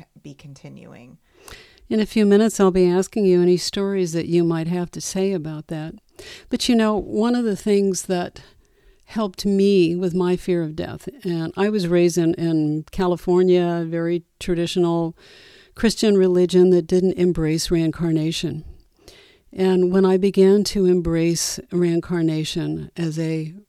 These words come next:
Speaker 2: reality, it gave a great sense of comfort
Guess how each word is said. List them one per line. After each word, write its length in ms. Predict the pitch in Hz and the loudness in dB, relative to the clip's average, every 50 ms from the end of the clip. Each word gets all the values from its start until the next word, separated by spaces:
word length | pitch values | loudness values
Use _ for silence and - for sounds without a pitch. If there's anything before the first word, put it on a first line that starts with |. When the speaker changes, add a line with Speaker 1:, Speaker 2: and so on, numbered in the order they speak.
| _ - | _ -10
Speaker 2:
reality, 880 | 170 160 160 156 151 165 180 180 175 156 - - 156 151 156 170 170 - _ _ _ _ _ _ _ _ _ _ _ _ _ _ _ _ _ _ _ _ | -6 -4 -4 -2 -2 -2 -2 -2 -4 -4 -6 -8 -8 -6 -8 -8 -10 -14 _ _ _ _ _ _ _ _ _ _ _ _ _ _ _ _ _ _ _ _
it 240 | - 196 190 - _ _ _ _ _ _ _ _ - 339 208 185 165 | -4 -4 -4 -6 _ _ _ _ _ _ _ _ -20 -14 -12 -8 -2
gave 460 | - 196 208 226 240 233 214 185 180 - _ | 0 0 2 2 2 0 -2 -6 -10 -16 _
a 120 | - 190 160 | -8 -8 -8
great 420 | - - 180 196 - - 185 - | -6 -6 -4 -4 -2 -2 -4 -4
sense 280 | - - 170 160 - 190 | -4 -4 -4 -4 -4 -6
of 140 | 160 160 | -8 -8
comfort 540 | - - - 160 147 - - - - - - | -8 -8 -6 -6 -6 -8 -12 -14 -16 -18 -20